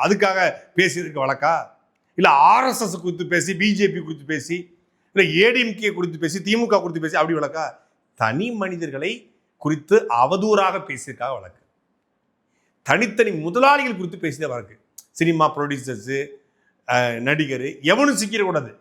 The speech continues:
எல்லாத்துலேயும், அஹ், ஏதாவது ஒண்ணு பார்க்கறதுக்காக, ஏன்னா இந்த ப்ராஜெக்டோட வேல்யூ எவ்வளவு? அது ஐம்பது கோடி. ஐம்பது கோடி நீங்க இங்க அஞ்சு லட்சத்தை கொடுத்து ஏமாத்த பார்க்குறீங்களா? அதெல்லாம் அஞ்சு லட்சம் வாங்க மாட்டேன்.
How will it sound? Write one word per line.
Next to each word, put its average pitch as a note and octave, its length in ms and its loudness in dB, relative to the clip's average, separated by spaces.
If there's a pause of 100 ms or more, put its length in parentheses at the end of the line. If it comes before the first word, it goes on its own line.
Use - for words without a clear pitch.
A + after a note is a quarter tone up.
(120)
எல்லாத்துலேயும், G#3+ 920 0 (560)
அஹ், C#3 420 2
ஏதாவது F3+ 360 2
ஒண்ணு - 20 -4
பார்க்கறதுக்காக, D#3 640 0
ஏன்னா G3 380 -2 (280)
இந்த B2+ 220 4
ப்ராஜெக்டோட A#3+ 380 2
வேல்யூ G3+ 280 2
எவ்வளவு? B3 500 2 (540)
அது C3+ 160 -2
ஐம்பது D#3 300 0
கோடி. C3+ 200 -6
ஐம்பது C4+ 500 0
கோடி C4+ 220 0
நீங்க G3+ 380 -2
இங்க F3+ 140 -2
அஞ்சு G#3+ 240 0
லட்சத்தை A3+ 200 -6
கொடுத்து F#3 260 2
ஏமாத்த E3 240 -4
பார்க்குறீங்களா? C#3+ 360 -2
அதெல்லாம் G#3 280 2
அஞ்சு G#3+ 180 -2
லட்சம் G#3+ 200 -6
வாங்க E3+ 180 -2
மாட்டேன். A2 260 -12